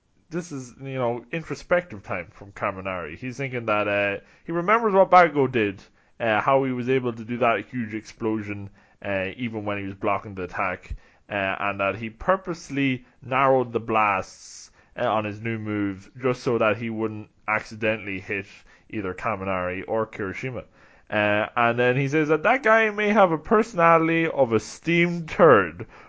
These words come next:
but he's actually doing his best to be a proper hero. Uh, and given that the grenade that he gave me in order to break the stalemate took some real cool-headed judgment on his part too. And we see, uh, <laughs> Bakugo maybe twitching in response.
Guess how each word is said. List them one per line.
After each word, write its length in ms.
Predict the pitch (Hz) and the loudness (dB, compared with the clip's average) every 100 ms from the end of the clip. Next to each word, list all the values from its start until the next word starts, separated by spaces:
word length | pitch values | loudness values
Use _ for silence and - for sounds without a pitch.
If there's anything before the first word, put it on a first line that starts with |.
| - | 2
but 120 | 143 | 4
he's 180 | 135 127 - | 6 4 0
actually 520 | 196 285 - 156 139 | 0 0 -2 -2 0
doing 280 | 123 123 113 | 2 0 0
his 220 | 120 107 | -6 -2
best 340 | 110 110 131 | 0 0 0
to 60 | 113 | -6
be 160 | 110 104 | -2 -2
a 40 | |
proper 480 | - - 113 110 107 | -2 2 2 2 -2
hero. 480 | 127 165 151 92 65 _ _ - - - - | 0 2 4 2 -2 _ _ -20 -20 -20 -4
Uh, 280 | 107 101 101 - | 0 2 2 0
and 500 | 107 101 101 101 123 | 2 2 -2 -8 -4
given 240 | 151 143 | -2 0
that 280 | 139 131 - | 2 2 0
the 440 | 117 107 104 101 113 | 0 2 0 -2 -4
grenade 520 | 123 117 147 135 104 - - | -4 -2 -2 -4 -6 -14 -4
that 140 | 104 | -4
he 60 | 110 | -4
gave 240 | 107 101 | -4 -4
me 100 | 101 | -4
in 80 | 101 | -2
order 240 | 104 101 | 0 -2
to 120 | 98 92 | -4 -8
break 320 | 110 104 104 | -4 -4 -4
the 60 | |
stalemate 600 | 98 113 110 110 104 101 - _ - | -8 -2 0 0 -6 -8 -12 _ -4
took 200 | 165 160 | -4 -2
some 260 | 165 139 139 | -4 -4 -2
real 240 | 180 180 | 0 0
cool-headed 760 | 170 190 180 165 170 151 131 | 0 -6 -2 2 2 0 -4
judgment 400 | 160 190 120 98 | -2 -4 -4 -8
on 140 | 90 92 | -6 -6
his 180 | 101 92 | -8 -6
part 300 | 98 87 - | -4 -4 -6
too. 260 | 156 101 - - - | -8 -8 -14 -20 -14
And 200 | - 95 | -6 -6
we 100 | 95 | -6
see, 320 | 92 110 98 98 | -6 -2 0 0
uh, 60 | 104 - - | 0 -6 -12
<laughs> 280 | - - - | -14 -14 0
Bakugo 320 | 110 120 120 | 0 2 -2
maybe 220 | 117 104 98 | -2 -4 -8
twitching 480 | - 143 - 135 | -4 -4 -4 -6
in 100 | 123 | -6
response. 540 | 117 - 123 120 127 | -8 -6 -2 -2 -4